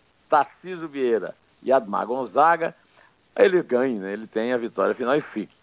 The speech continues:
Mas ontem o que chamou a atenção foi o duelo de esgrima retórica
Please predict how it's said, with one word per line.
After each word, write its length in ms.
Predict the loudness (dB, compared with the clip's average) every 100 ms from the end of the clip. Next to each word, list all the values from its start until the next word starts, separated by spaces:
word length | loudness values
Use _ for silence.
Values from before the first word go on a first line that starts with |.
| _ _ _ _
Mas 320 | 2 4 6
ontem 300 | 6 6 6
o 40 | 0
que 60 |
chamou 240 | 2 4 4
a 40 |
atenção 380 | 2 -2 -2 -4
foi 200 | -2 -4
o 80 | -2
duelo 340 | 2 4 4
de 80 | -2
esgrima 520 | -8 -2 0 2 2
retórica 720 | 2 2 4 4 4 -2 -10